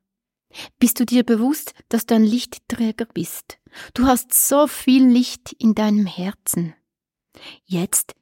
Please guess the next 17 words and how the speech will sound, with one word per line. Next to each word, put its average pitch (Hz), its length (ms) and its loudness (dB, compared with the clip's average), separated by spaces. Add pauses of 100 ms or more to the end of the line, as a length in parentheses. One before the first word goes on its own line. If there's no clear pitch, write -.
(120)
ist - 180 -6
es - 120 -2
an 220 160 4
der 214 160 -2
Zeit, - 420 -4 (280)
es - 260 -2
auszustrahlen. 185 1000 -4 (2500)
Wenn 226 200 8
sich - 200 -2
jetzt - 420 0 (480)
bei 220 100 -2
dir 226 200 2
etwas 202 560 -2 (200)
zusammenzieht, 226 960 -2 (720)
frage - 400 -6
dich, - 280 -10 (280)
warum 226 680 4